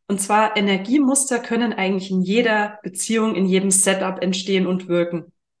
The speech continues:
Die typischsten Beziehungen, denen wir aber als Mensch, ich sag mal, ähm, ausgesetzt sind oder die wir alle von klein auf erleben, ist einfach, ähm, das Setup in der eigenen Familie.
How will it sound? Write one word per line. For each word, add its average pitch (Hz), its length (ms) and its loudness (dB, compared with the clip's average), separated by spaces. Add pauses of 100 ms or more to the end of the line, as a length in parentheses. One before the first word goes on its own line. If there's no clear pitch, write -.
(960)
Die 185 160 -8
typischsten 269 680 0
Beziehungen, 220 580 2
denen 196 240 2
wir 196 140 2
aber 202 280 2
als 180 260 -2
Mensch, 202 640 -2
ich - 120 -8
sag 196 200 -2
mal, 185 300 0
ähm, 170 340 -4
ausgesetzt 240 760 0
sind 240 200 4
oder 190 180 -2
die 185 160 -2
wir 190 140 0
alle 208 160 2
von 196 180 -4
klein 196 280 -2
auf - 140 -8
erleben, 220 360 2
ist 220 200 2
einfach, 196 580 -2 (560)
ähm, 190 360 2
das 185 220 2
Setup 196 320 0
in 196 120 2
der 185 120 0
eigenen 170 300 0
Familie. 202 560 -2